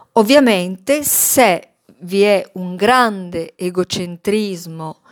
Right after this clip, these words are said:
ehm, cognitivo e quindi comunicativo, ehm, il soggetto non si pone nemmeno il problema che la sua comunicazione possa non essere capita o fraintesa.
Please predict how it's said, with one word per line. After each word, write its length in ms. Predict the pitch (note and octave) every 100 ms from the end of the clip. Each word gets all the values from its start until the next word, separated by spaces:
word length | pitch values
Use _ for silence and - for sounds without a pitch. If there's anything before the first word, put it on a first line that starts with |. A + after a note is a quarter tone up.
| _ _ _ _
ehm, 1080 | F3 E3+ E3+ E3 E3 E3 E3 E3 E3 E3 F3
cognitivo 880 | - F#3 F3+ F3 - A#3 F#3+ E3 D3+ -
e 160 | F3+
quindi 520 | - D4+ C#4+ F#3+ E3+
comunicativo, 1080 | E3 F3+ E3 E3 - A#3 A#3 - D#3+ D#3+ G3 G3 A#3+ - - _
ehm, 880 | - G3 F#3+ F#3 F3+ F3 F3 F3 E3+ -
il 140 | G#3+
soggetto 440 | - C#4 A3+ A#3+
non 140 | B3 G3
si 160 | -
pone 240 | - B3+ A#3+
nemmeno 420 | G3+ G3 B3+ D4
il 100 | A#3+ - _
problema 800 | - F#3 F3 F#3+ C#4 E4+ A3 F3
che 120 | -
la 100 | F3
sua 220 | F3 F#3+
comunicazione 1000 | F3+ F3+ F3 E3+ E3+ - - F3 E3 E3
possa 460 | - F3+ F3 - E3+
non 280 | F3 F#3 F#3
essere 340 | - F#3+ F3
capita 420 | - F3+ F#3 F3
o 20 | F3+
fraintesa. 920 | - E3+ F3 - E3+ E3 E3 F3